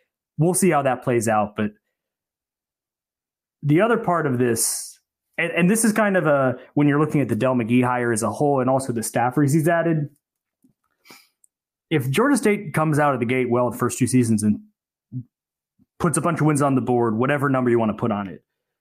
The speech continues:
if Dell McGee might be a hot name for other head coaching jobs at the power conference level. And even if that doesn't happen, there's a few of these assistants that if this team looks well and if that position group looks well, they're gonna get looked at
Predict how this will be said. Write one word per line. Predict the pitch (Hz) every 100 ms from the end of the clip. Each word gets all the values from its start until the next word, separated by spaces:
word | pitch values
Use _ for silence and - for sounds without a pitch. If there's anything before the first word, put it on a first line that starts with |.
| -
if | 127
Dell | 117 226
McGee | 240 180 202
might | 175 165
be | 160
a | 139
hot | 147 135
name | 131 131
for | 131
other | 127 123
head | 120 120
coaching | 127 123 120
jobs | 117 117
at | 113
the |
power | - 120 107
conference | 117 107 101
level. | 98 95 90 - - - _ _ _ _
And | - 170
even | 202 214
if | 185
that | 175 196
doesn't | 175 135
happen, | 127 117 107 113 110 - _ _ _ 151
there's | 170
a | 156 139
few | - 185 220
of | 220
these | 208 180
assistants | 175 202 196 143 123 -
that | 131
if | 131 120
this | 135 165
team | - 202 185
looks | 170 175
well | 143 156 135
and | 120
if | 104
that | 135 135
position | 135 143 151 147
group | 143 139
looks | 139 -
well, | 131 131 107 104 - _ _ -
they're | 131 147
gonna | 156 185
get | 185
looked | 165 190 156
at | 135 123